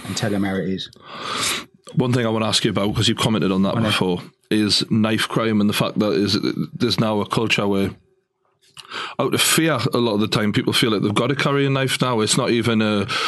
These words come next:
Speaker 2: it's not even what it used to be. "I'm carrying a knife 'cause I'm a hard cunt." It's now, "I'm carrying a knife so I don't lose me fucking phone."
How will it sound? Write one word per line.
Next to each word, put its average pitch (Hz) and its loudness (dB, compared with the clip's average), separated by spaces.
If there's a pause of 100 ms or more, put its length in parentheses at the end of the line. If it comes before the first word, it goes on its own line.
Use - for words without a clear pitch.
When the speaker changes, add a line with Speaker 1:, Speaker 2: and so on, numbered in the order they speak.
(320)
Speaker 2:
it's - 0
not 151 2
even 135 2
what 120 0
it 110 2
used 127 0
to 131 2 (160)
be. 95 0
"I'm 101 0
carrying 113 0
a 107 2
knife 107 0
'cause 110 0
I'm 107 2
a 104 0
hard 117 -2
cunt." 101 2
It's - 0
now, 110 0
"I'm 104 -2
carrying 123 0
a 117 2
knife 107 0
so - 2
I 101 0
don't 107 2
lose 110 2
me 110 2
fucking 101 -2
phone." 127 0